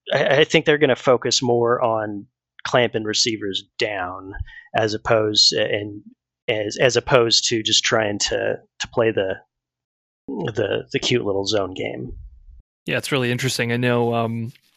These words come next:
Speaker 2: Ravens been trying to figure out how to get Zay Flowers a little bit more involved, um, like he was in the first couple weeks. Um,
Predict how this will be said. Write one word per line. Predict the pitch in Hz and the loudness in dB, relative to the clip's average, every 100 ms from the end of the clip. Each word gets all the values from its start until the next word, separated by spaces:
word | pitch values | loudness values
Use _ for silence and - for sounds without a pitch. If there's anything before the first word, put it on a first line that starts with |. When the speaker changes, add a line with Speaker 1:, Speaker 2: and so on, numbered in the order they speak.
| _ - | _ 0
Speaker 2:
Ravens | 151 147 127 | 4 4 2
been | 131 | 0
trying | 147 131 | 2 2
to | 117 | 0
figure | 135 123 120 | 0 2 2
out | 117 | 2
how | 117 | 0
to | 110 | -2
get | 113 107 | -4 -4
Zay | 113 | -4
Flowers | 113 120 113 117 113 | -4 -2 0 -2 -4
a | |
little | 110 | -4
bit | 113 | -4
more | 117 110 | -4 -4
involved, | 107 107 107 107 101 - - | -4 -4 -2 -4 -6 -8 -6
um, | 123 110 107 104 | -6 -6 -6 -6
like | 131 | -8
he | - | -4
was | 110 107 | -4 -4
in | 110 | -6
the | - | -8
first | 123 | -8
couple | - - - | -6 -6 -6
weeks. | 71 123 - - - | -6 -4 -2 -2 -4
Um, | - 127 139 131 | -10 -10 -8 -12